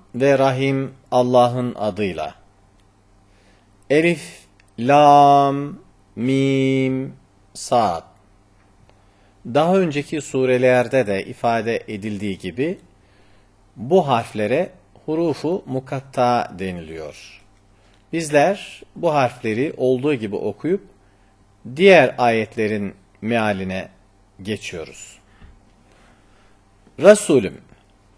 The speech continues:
bu kendisiyle insanları uyarman ve insanların da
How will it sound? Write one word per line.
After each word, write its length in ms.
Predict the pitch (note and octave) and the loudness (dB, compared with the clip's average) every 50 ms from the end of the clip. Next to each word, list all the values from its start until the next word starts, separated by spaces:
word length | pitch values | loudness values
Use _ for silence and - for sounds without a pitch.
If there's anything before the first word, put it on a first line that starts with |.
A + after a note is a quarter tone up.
| _ _ _ - - _ _ _ - | _ _ _ -20 -20 _ _ _ -2
bu 420 | C3+ E3 G3+ G#3 G#3+ A3 - - - _ _ _ _ _ _ _ - - | 4 6 8 8 8 4 0 -8 -20 _ _ _ _ _ _ _ -20 -6
kendisiyle 960 | - D#3+ D#3+ E3+ F#3 F#3 F3+ F3+ - - - A3 G#3+ F#3 F3+ F3 E3+ E3+ - | 0 2 2 4 4 2 0 -2 -2 -2 2 2 4 6 8 6 6 4 2
insanları 760 | - E3 D#3+ E3 D3+ - - D#3+ D#3 D#3 D#3 D#3 D3+ D3+ D#3+ | -4 -4 -4 -4 -4 -2 0 2 2 2 4 4 4 4 4
uyarman 760 | D#3+ - C#3+ C3+ B2+ B2 B2 A#2+ A#2 B2 C3+ D#3 F#3+ G#3 A3+ - _ _ _ _ _ _ _ - | 0 0 2 4 6 6 6 4 4 0 0 0 -2 -4 -6 -10 _ _ _ _ _ _ _ -2
ve 200 | G#2+ C#3+ E3+ - | 2 2 2 2
insanların 880 | - D#3+ E3 D#3+ D3 - F3 E3 E3 E3+ E3+ E3+ E3+ G#3 G#3+ G3+ F3 | 0 -4 -4 -6 -4 0 0 0 2 2 2 2 2 2 2 4 6
da 340 | E3 D3 C#3+ C#3+ - - - | 6 6 6 6 2 -4 -12